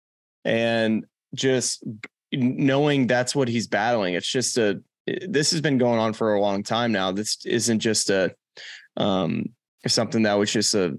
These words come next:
a fluke thing. He had been dealing with the putter woes for quite some time, and he's done a lot of different things to,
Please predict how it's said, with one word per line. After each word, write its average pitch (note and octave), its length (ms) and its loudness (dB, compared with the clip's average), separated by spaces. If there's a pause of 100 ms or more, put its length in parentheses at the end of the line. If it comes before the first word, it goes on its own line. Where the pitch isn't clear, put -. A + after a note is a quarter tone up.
(100)
a G#2+ 80 0
fluke A2 360 0
thing. A2+ 220 2
He B2 200 2
had A2 140 2
been G#2 400 0 (160)
dealing A2+ 420 2
with G#2+ 160 -2
the G2 80 -2
putter G#2 400 2 (100)
woes A#2 420 2
for G#2 140 0
quite G#2+ 320 0
some G2+ 180 0
time, A2+ 400 2
and G2+ 200 0 (540)
he's B2 180 -2
done C3+ 200 2
a C3 60 2
lot A#2 200 2
of A2 80 0
different A2+ 300 -6
things G#2 360 0
to, G2 100 -2